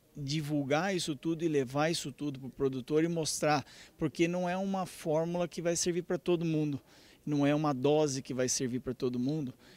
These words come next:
Então, cada área é uma área, cada planta daninha é uma planta daninha. Então, é, aí a grande importância da cooperativa, né? Que ela está no campo, né? E ela nos representa. Então, nós estamos com eles, mas logicamente que através deles também.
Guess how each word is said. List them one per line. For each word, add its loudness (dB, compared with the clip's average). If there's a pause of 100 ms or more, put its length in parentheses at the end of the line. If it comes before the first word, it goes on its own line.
(140)
Então, 2 (340)
cada 2
área 4
é 2
uma 0
área, 0
cada -4
planta -4
daninha -2
é 0
uma 0
planta -4
daninha. 0
Então, -2 (480)
é, -2
aí 4
a 4
grande 0
importância -2
da -2
cooperativa, -2
né? -4
Que -10
ela -2
está -2
no 0
campo, 0 (180)
né? -2
E 0
ela 0
nos -2
representa. 0
Então, -4
nós 0
estamos -2
com -4
eles, -2
mas -4
logicamente -2
que -8
através 0
deles -2
também. -2